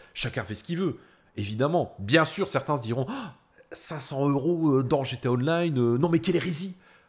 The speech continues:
Oui, peut-être, mais on n'est pas là pour juger. Encore une fois, chacun fait ce qu'il veut avec son argent.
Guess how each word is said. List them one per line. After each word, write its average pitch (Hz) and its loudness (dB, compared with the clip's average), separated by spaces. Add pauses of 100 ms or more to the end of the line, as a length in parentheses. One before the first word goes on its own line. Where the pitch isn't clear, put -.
(100)
Oui, 311 0
peut-être, - 0 (300)
mais 170 6
on 156 4
n'est 160 4
pas 180 -6
là 190 4
pour 175 -4
juger. 190 2
Encore 131 4
une 151 -4
fois, 190 -2
chacun 175 -4
fait 165 -10
ce - -6
qu'il 151 -6
veut 160 2
avec 151 2
son 151 -4
argent. 165 -6